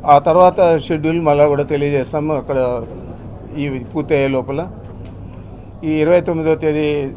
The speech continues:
ఎమ్మిగనూరు సభ తర్వాత వారు అనంతపూరు, చిత్తూరు, తిరుపతి, ఆ, మీదుగా, ఆ, up to విజయవాడ వెళ్తారు. ఈ నాలుగు సభలు కూడా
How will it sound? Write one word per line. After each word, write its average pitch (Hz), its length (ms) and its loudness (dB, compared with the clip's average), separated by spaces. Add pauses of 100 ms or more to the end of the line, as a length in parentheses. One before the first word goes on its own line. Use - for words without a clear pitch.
(140)
ఎమ్మిగనూరు 156 480 -2
సభ 151 280 -4
తర్వాత 147 640 0 (300)
వారు 139 440 0
అనంతపూరు, 143 600 -4 (180)
చిత్తూరు, 139 480 -6 (920)
తిరుపతి, 147 600 -4 (260)
ఆ, 139 520 2
మీదుగా, 143 360 -2
ఆ, 127 520 -4 (300)
up - 120 -8
to 156 60 -4
విజయవాడ 135 680 0
వెళ్తారు. 131 680 -2 (1800)
ఈ 151 140 0
నాలుగు 160 340 6
సభలు 170 320 2
కూడా 156 520 4